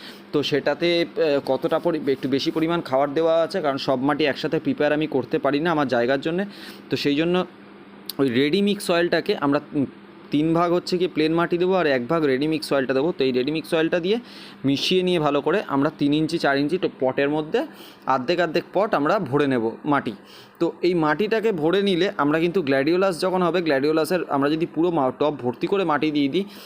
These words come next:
আর গ্ল্যাডিওলাসের বাল্বগুলোকে যদি সেইভাবে বসিয়ে দিই, তো সেখানে সেই ক্ষেত্রে প্রবলেম হবে, গ্ল্যাডিওলাসের বাল্বগুলো ওপরে থেকে যাবে এবং পরে যখন গাছটা বড় হবে তো হেলে পড়ে যেতে পারে বা গোড়া থেকে ভেঙে যেতে পারে।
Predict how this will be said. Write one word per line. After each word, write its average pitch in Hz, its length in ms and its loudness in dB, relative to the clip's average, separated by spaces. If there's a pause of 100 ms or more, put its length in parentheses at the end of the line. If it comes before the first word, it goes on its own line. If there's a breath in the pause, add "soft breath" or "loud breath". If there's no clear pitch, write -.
(140)
আর 135 120 2
গ্ল্যাডিওলাসের 147 560 2
বাল্বগুলোকে 139 500 0
যদি 165 140 0
সেইভাবে 147 380 0
বসিয়ে 147 360 -2
দিই, 180 160 -2 (120)
তো 151 140 0
সেখানে 147 440 -2 (400)
সেই 143 200 -2
ক্ষেত্রে 175 300 -2
প্রবলেম 160 320 2
হবে, 175 160 2
গ্ল্যাডিওলাসের 143 540 0
বাল্বগুলো 131 480 0
ওপরে 160 280 0
থেকে 170 220 -2
যাবে 170 220 0 (420 loud breath)
এবং 143 320 2
পরে 143 240 2
যখন 160 240 0
গাছটা 135 300 0
বড় 131 220 2
হবে 131 240 2
তো 190 120 0
হেলে 131 260 0
পড়ে 139 240 0
যেতে 127 200 2
পারে 165 240 0
বা 196 220 2 (300)
গোড়া 135 200 2
থেকে 170 220 -2
ভেঙে 127 220 0
যেতে 117 180 0
পারে। 113 180 -4